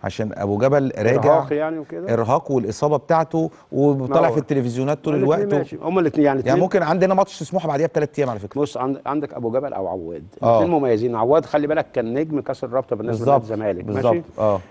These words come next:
Speaker 2: ناحيه اليمين
Speaker 1: مم.
Speaker 2: هتحط حمزه المسلوسي،
Speaker 1: مم.
Speaker 2: الونش،
Speaker 1: مم.
Speaker 2: محمود علاء،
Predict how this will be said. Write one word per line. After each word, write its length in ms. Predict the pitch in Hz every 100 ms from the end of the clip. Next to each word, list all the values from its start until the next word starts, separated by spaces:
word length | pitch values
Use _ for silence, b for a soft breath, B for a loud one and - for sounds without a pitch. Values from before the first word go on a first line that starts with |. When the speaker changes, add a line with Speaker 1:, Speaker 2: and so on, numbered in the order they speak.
| -
Speaker 2:
ناحيه 260 | 170 180 160
اليمين 420 | 143 123 113 92 98 _ -
Speaker 1:
مم. 140 | 107
Speaker 2:
هتحط 300 | 104 127 -
حمزه 240 | - 147 139
المسلوسي، 480 | 131 - 147 165 185 _ -
Speaker 1:
مم. 240 | 117 104 87 b b b b b _ _ _ _ 139
Speaker 2:
الونش، 520 | 127 156 165 - - _ _ -
Speaker 1:
مم. 220 | 117 104 92 b b b b _ _ 127
Speaker 2:
محمود 280 | 120 139
علاء، 300 | 143 131 156